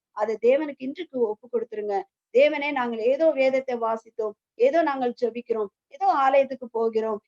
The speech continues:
ஏதோ காலை ஜெபத்தை தேடுகிறோம் என்று மாற்றம் போகாதீர்கள். தயவாக உங்களுக்கு நான் கேட்டுக்கொள்கிறது என்னன்னா, தயவாக இயேசு சுவாமியை உண்மையாக விசுவாசிங்க.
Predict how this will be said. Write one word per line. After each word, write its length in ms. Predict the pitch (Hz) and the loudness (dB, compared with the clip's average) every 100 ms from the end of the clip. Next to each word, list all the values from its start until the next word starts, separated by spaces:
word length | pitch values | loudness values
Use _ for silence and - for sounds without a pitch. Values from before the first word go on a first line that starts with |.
| _ | _
ஏதோ 220 | 254 320 | -2 -2
காலை 360 | 320 277 311 311 | 0 0 2 2
ஜெபத்தை 360 | 269 262 262 254 | 2 0 0 0
தேடுகிறோம் 440 | 247 240 233 226 | 2 2 2 -2
என்று 240 | 214 214 214 | -4 -6 -8
மாற்றம் 460 | 202 226 - 311 277 | -8 -8 -6 -8 -4
போகாதீர்கள். 640 | 214 214 202 202 190 190 185 _ _ - | -6 -4 -6 -8 -6 -6 -8 _ _ -8
தயவாக 920 | 214 233 233 233 220 214 214 214 202 - _ | -6 -2 -2 0 0 0 0 -2 -4 -6 _
உங்களுக்கு 380 | - 226 220 214 | -6 -4 -4 -4
நான் 220 | 208 190 190 | -6 -6 -4
கேட்டுக்கொள்கிறது 800 | 214 226 _ 214 208 202 196 190 | -6 -6 _ -12 -12 -10 -8 -6
என்னன்னா, 400 | 196 202 196 190 - _ _ | -4 -4 -2 -4 -8 _ _
தயவாக 500 | 196 226 254 269 294 | -6 -2 0 0 0
இயேசு 320 | 254 240 240 - | 2 0 0 -8
சுவாமியை 320 | 220 220 208 196 | -8 -6 -8 -6
உண்மையாக 760 | 294 403 480 440 359 320 269 | -4 -2 0 2 2 2 2
விசுவாசிங்க. 720 | 233 233 226 214 226 226 208 | 0 -4 -4 -4 -4 -8 -8